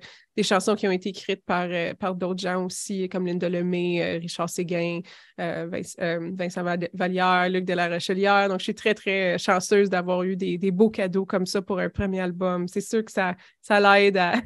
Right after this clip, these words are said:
<laughs> à m'améliorer et tout, à, à avoir plein d'expériences, donc, euh, c'est très cool.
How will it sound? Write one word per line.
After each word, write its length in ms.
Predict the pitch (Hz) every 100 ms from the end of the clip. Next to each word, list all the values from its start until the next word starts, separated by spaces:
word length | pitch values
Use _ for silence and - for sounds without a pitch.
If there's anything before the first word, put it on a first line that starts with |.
| -
<laughs> 800 | 392 330 - 311 - - - 302
à 120 | 220
m'améliorer 760 | 220 226 226 214 208 208 226 220
et 100 | 220
tout, 300 | - 233 226
à, 40 |
à 340 | 190 185 185 190
avoir 240 | 196 202
plein 180 | - 220
d'expériences, 680 | 202 - 190 180 180 185 -
donc, 320 | 185 185 -
euh, 240 | 175 185 214 _ _ -
c'est 100 | 196
très 180 | -
cool. 280 | 180 - 208